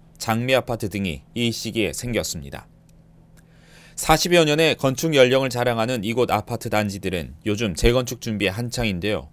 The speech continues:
여의도 아파트들 중 가장 먼저 안전진단을 통과했지만 높은 기부 체납 등의 악재로 한동안 주춤했던 수정 아파트가 대표적입니다.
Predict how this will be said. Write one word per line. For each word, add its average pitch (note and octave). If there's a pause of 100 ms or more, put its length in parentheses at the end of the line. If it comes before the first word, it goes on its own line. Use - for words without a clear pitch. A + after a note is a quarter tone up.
(560)
여의도 B2+
아파트들 B2
중 C3
가장 C3+
먼저 G#2+
안전진단을 A2
통과했지만 G2 (180)
높은 B2
기부 C3
체납 A#2+
등의 A#2+
악재로 F2+ (280)
한동안 A#2+
주춤했던 A#2
수정 D3+
아파트가 F#2
대표적입니다. E2+